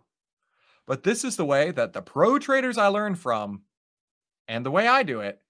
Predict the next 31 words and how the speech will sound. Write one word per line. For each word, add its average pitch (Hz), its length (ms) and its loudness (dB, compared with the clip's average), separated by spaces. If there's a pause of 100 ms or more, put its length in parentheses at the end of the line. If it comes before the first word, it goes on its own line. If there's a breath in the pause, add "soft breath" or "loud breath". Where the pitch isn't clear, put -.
(1080)
calculate 151 400 -2
their 135 140 -4
risk 127 240 -6
size. 80 580 -10 (1800)
Your 110 200 -10
account 190 260 0
balance, 156 360 0
so - 140 -12
let's 113 160 -8
say 135 80 -4
if 120 60 -4
it's 117 100 -18
ten 160 140 -4
thousand, 135 380 -4 (380)
multiplied 175 720 0
by 131 360 2 (180)
two 185 220 -8
percent, - 400 -8 (180)
the 120 80 -6
risk 143 460 -4 (160)
you're 147 300 -2
willing 143 400 -6
to 135 120 -10
take. 117 300 -8 (640)
So 120 200 -10
let's 131 220 -6
do 170 140 -4
a - 20 -4
live 131 220 0
example 101 340 -12
here. 98 200 -18